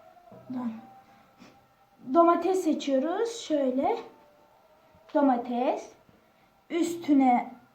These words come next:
patates. Şimdi arkadaşlar burada patlıcan var. Buraya da patates koyuyoruz. Böyle dizeceğiz. Evet arkadaşlar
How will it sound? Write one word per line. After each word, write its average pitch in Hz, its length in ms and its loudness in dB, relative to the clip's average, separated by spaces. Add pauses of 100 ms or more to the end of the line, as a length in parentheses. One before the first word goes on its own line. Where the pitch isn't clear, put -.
(1600)
patates. 294 760 0 (400)
Şimdi 453 400 2
arkadaşlar 359 600 8 (160)
burada 427 260 6
patlıcan 392 680 6
var. 427 220 12 (640)
Buraya 453 440 12
da 807 80 12 (1120)
patates 427 520 8
koyuyoruz. 226 580 4 (320)
Böyle 494 500 10
dizeceğiz. 294 460 6 (2000)
Evet 381 300 2
arkadaşlar 320 840 4